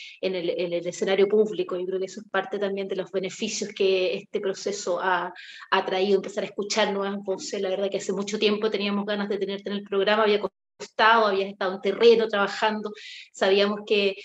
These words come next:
ese trabajo te ha, te ha tomado mucho tiempo y te lo has tomado, te lo has tomado muy en serio también, así que te agradecemos este tiempo, la verdad que es un placer para nosotros, un orgullo a mí particularmente como mujer, ver a otra mujer científica con este tremendo trabajo,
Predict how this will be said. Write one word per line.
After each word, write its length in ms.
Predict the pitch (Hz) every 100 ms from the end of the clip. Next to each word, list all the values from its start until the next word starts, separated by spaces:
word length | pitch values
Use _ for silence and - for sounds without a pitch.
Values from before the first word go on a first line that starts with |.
| - -
ese 180 | 202 214
trabajo 360 | 214 196 202 202
te 80 |
ha, 180 | 190 190
te 60 | 196
ha 40 |
tomado 260 | 190 190 196
mucho 260 | 196 202 202
tiempo 280 | 196 202
y 40 | 202
te 80 | 202
lo 100 | 202
has 80 |
tomado, 320 | 196 196 196 -
te 100 | 190
lo 80 |
has 60 | 180
tomado 220 | 202 202
muy 100 | 202
en 80 | 196
serio 300 | 196 220 202
también, 300 | 202 190 196
así 160 | 208 214
que 80 | 220
te 80 |
agradecemos 720 | 202 185 185 - 208 208 214 226
este 240 | 220 -
tiempo, 360 | 208 214 220 220
la 100 | 202
verdad 200 | 190 202
que 60 | 196
es 60 | 208
un 140 | 190
placer 500 | - 190 - 220 208
para 180 | 214 214
nosotros, 460 | 208 208 202 202 226
un 80 | 190
orgullo 560 | 185 175 208 208 220
a 60 | 208
mí 160 | 196 214
particularmente 720 | 208 - 196 185 190 190 -
como 200 | 196 196
mujer, 460 | 190 - - 202
ver 140 | 202 190
a 80 | 190
otra 160 | 202
mujer 260 | 196 - 202
científica 640 | - 196 - 208 - 208
con 140 | 196 196
este 160 | -
tremendo 480 | - 196 202 202 208
trabajo, 540 | 202 190 202 - 208